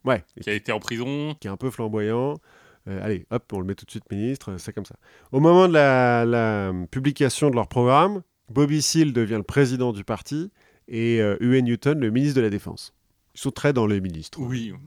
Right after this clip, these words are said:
Speaker 1: <laughs> C'est bien, pourquoi pas. Donc là,
Speaker 2: Ils ont pas
Speaker 1: euh,
Speaker 2: de grands dragons, eux.
Speaker 1: Non. <laughs> Non, ils ont des ministres. À un moment donné, ils ont un Bouddha samouraï.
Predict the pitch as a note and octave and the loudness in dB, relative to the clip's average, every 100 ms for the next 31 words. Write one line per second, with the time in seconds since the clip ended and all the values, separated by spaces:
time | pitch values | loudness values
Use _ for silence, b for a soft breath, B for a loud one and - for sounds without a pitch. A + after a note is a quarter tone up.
0 | E3 F2+ F#2+ F#2 - _ _ _ _ _ | -14 -12 -12 -14 -20 _ _ _ _ _
1 | A2+ F2 D2+ - _ G2+ F#2+ - _ _ | -10 -10 -14 -16 _ -16 -14 -16 _ _
2 | b b b b b b b b b _ | b b b b b b b b b _
3 | F#3 A3 A3 G3+ A3+ B3 C#4 _ - C#3 | 4 4 4 4 4 4 -2 _ -2 2
4 | C3+ B2+ B2 A2+ A#2 A2+ A#2+ A#2 G2+ G2 | 4 4 0 -4 -8 -4 -4 -6 -10 -14
5 | _ _ _ _ - C#3+ A#2+ - A2 B2 | _ _ _ _ 0 2 2 0 2 2
6 | A2 A2 E3 G#3 E3+ A2 E2 - _ - | 2 2 4 4 4 2 -4 -14 _ -4
7 | C#3 E3+ F#3+ G3 F#3+ G3 A3 G#3+ D#3+ C#3+ | 2 4 6 6 6 6 6 4 4 4
8 | D3+ C#3 B2+ B2 A#2 A2+ E3 D#3 D#3 C3+ | 6 6 6 6 4 4 2 2 2 2
9 | A2+ G2+ | 0 -2